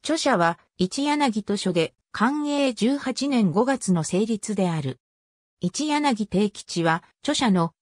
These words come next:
一柳図書を、一柳直義としている。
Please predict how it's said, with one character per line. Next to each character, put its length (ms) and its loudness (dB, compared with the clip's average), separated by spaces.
一 240 -2
柳 420 0
図 120 -4
書 200 0
を、 220 0
一 280 -2
柳 420 2
直 260 2
義 280 -2
と 120 0
し 120 -6
て 100 -2
い 160 0
る。 220 -4